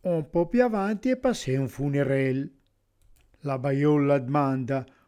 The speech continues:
«Mo et chi è il?» Ancora una volta e disen: «Comprends pas.» La squassa la testa e pola dis: «Ma.»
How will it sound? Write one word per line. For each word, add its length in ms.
«Mo 240
et 180
chi 200
è 100
il?» 560
Ancora 440
una 140
volta 400
e 100
disen: 520
«Comprends 580
pas.» 380
La 120
squassa 800
la 160
testa 580
e 140
pola 340
dis: 280
«Ma.» 460